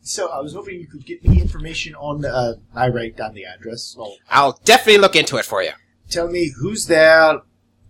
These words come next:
Speaker 1: any exits, entrances, any way to get in without people noticing us, and also tell us where the closest, uh,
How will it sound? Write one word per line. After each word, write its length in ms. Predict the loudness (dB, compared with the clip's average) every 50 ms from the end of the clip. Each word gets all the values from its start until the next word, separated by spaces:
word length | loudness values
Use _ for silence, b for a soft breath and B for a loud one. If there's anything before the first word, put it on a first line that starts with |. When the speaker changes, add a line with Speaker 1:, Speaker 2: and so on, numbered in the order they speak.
| _ _ -10
Speaker 1:
any 240 | -8 -6 -6 -2 0
exits, 560 | 0 0 0 -2 0 0 0 0 0 -4 -10 -8
entrances, 760 | -8 -8 -8 -8 -8 -8 -6 -4 -4 -4 -4 -4 -8 -10 -10
any 140 | -12 -10 -2
way 160 | 0 0 0
to 80 | 0 -2
get 240 | -6 -8 -8 _
in 160 | -6 -6 -4 -4
without 240 | -2 -2 -2 -2 0
people 200 | -4 -4 -4 -4
noticing 520 | -4 -4 -6 -6 -8 -10 -12 -12 -10 -4
us, 240 | -4 -2 -2 -4 -6
and 80 | -10 -10
also 240 | -10 -10 -10 -12
tell 180 | -8 -6 -4 -4
us 160 | -4 -6 -4
where 100 | -6 -6
the 80 | -6 -6
closest, 720 | -14 -8 -2 2 2 2 2 0 -2 -2 -2 -6 -12 -14 -16
uh, 180 | -16 -16 -16